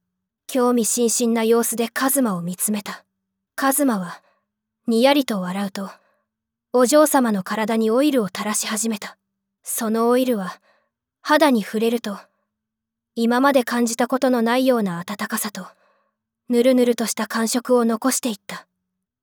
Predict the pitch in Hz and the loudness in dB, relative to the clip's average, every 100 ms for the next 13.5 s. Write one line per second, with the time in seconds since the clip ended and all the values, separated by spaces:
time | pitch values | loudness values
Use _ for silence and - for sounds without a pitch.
0 | - 240 233 294 277 247 185 - _ _ | -4 0 4 4 4 -2 -4 -10 _ _
1 | _ _ _ _ - 220 208 214 226 220 | _ _ _ _ -6 -2 0 2 2 0
2 | 170 - - 269 - - 208 - 247 240 | -2 -4 -2 -2 -2 -6 -8 -4 0 0
3 | 240 254 247 - - - _ _ _ _ | 2 0 0 -4 -10 -18 _ _ _ _
4 | - - 240 247 269 254 262 254 247 262 | -10 -4 0 0 2 2 2 0 -2 0
5 | 269 269 220 247 254 247 202 190 214 240 | 2 2 0 0 0 0 -4 -4 -2 -2
6 | 208 - 175 170 - _ _ _ _ _ | -2 -4 -8 -10 -18 _ _ _ _ _
7 | - 226 - _ _ - - 233 220 254 | -14 -14 -14 _ _ -12 -8 -4 -2 0
8 | 247 254 294 269 202 196 233 190 180 - | 2 4 4 0 -2 -4 -4 -6 -8 -16
9 | _ _ _ _ _ 247 247 226 190 202 | _ _ _ _ _ -2 0 2 0 0
10 | 233 240 226 - 214 - 269 277 294 220 | -2 -2 -4 -4 -8 -2 -2 2 2 0
11 | 185 208 220 233 208 190 208 240 240 - | -2 -4 -2 -2 -2 -2 0 0 0 -2
12 | - 226 233 220 - - _ _ _ _ | -6 -4 -4 -8 -14 -18 _ _ _ _
13 | _ _ - 214 | _ _ -10 -10